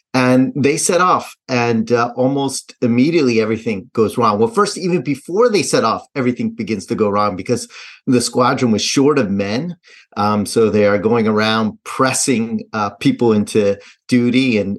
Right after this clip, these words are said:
and, and forcing these people to go on this mission, even when they didn't want to. They even round up soldiers from a retirement home, uh, who are in their sixties and seventies, many of them missing an assortment of limbs. And, um, some have to be lifted on stretchers onto this voyage. So the seeds of destruction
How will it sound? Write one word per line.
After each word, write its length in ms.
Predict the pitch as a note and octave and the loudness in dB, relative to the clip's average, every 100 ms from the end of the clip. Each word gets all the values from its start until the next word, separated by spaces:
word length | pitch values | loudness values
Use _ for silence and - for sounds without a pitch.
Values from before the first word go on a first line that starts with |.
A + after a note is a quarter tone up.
| - | -8
and, 240 | G2+ G2 - | -8 -8 -6
and 180 | G2 | -8
forcing 480 | - A#2+ B2+ C3 A2 | -2 0 2 2 2
these 180 | G2 G2+ | 2 -4
people 300 | - B2+ A2 | -2 -4 -2
to 100 | G2 | -4
go 240 | F2 G#2 | 0 2
on 160 | G2+ G2+ | 2 0
this 200 | G2 - | -4 -2
mission, 320 | G#2+ A#2+ C3 | -2 0 0
even 200 | G#2+ G2 | 0 -2
when 120 | G2 G2+ | -2 -2
they 100 | G2 | -2
didn't 260 | G2+ F#2+ | -2 -6
want 360 | F#2+ G#2+ C3+ - | -4 -2 -2 0
to. 340 | C#3+ C#3 D3 - - - | 2 2 0 -8 -20 -12
They 80 | - | -4
even 300 | A2+ B2+ A#2 | 0 0 0
round 440 | F#2 G2+ A2+ A#2 A2 | -2 0 2 2 0
up 140 | A2 | -4
soldiers 600 | - - G#2 A2 B2 A#2 | -6 -2 -2 0 -2 -4
from 180 | - G2 | -4 -6
a 40 | |
retirement 840 | F#2 F#2 - - - B3+ C3+ D3 - | -4 -6 -8 -2 2 2 2 -2 0
home, 460 | D3 C#3 D3 D#3 - - - | 2 2 0 -8 -14 -20 -6
uh, 160 | G2+ | -4
who 180 | G2 A#2+ | 0 2
are 140 | G#2 G2+ | 4 2
in 120 | G2+ | 0
their 100 | G2 | -2
sixties 640 | - - C#3 - B2+ A2+ A2 | -4 -4 -4 -4 -4 -4 -4
and 100 | G2 | -6
seventies, 680 | - B2 A2+ B2 A#2+ A#2+ | -2 0 2 2 2 0
many 160 | A2+ A2 | 0 2
of 60 | G#2+ | 2
them 160 | G#2 | 0
missing 320 | G2+ A2+ - G#2+ | -2 -2 -4 -4
an 80 | |
assortment 640 | G2+ - - B2 B2+ A#2+ F#2+ | -4 -4 0 0 0 -2 -4
of 60 | |
limbs. 600 | F2+ G#2 B2+ E3 F#3 - - - - - - | 0 2 2 2 0 -2 -8 -20 -20 -20 -4
And, 560 | A#2+ A2+ A2+ A2+ A2 B2 | 0 2 2 2 0 2
um, 360 | A2 G#2+ G#2+ | 2 2 2
some 240 | A2 - B2 | -2 -2 0
have 160 | B2+ - | -2 -4
to 60 | |
be 120 | A2+ | -4
lifted 360 | G#2 A#2+ B2+ B2 | 0 -2 0 -2
on 140 | G#2+ | -2
stretchers 540 | G#2 - F#3 - C#3+ A#2+ | -6 -2 -2 0 -2 0
onto 200 | A2+ G#2+ | -2 -2
this 140 | F#2 | -8
voyage. 280 | - G#2 G2 | -2 -2 0
So 100 | - | 0
the 100 | C3 | 0
seeds 420 | B2+ - G3 F#3 D3+ | 0 0 0 0 0
of 60 | |
destruction 680 | A#2+ - - C#3 - F3 F2+ | -2 -4 -2 -4 -4 -8 -8